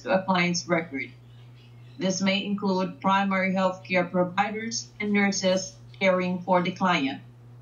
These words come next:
technicians, therapists, social workers, unit secretaries,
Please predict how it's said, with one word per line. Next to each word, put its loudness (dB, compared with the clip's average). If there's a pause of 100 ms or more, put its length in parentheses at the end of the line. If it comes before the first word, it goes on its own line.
(400)
technicians, -2 (440)
therapists, 0 (520)
social 0
workers, 0 (400)
unit 2
secretaries, -2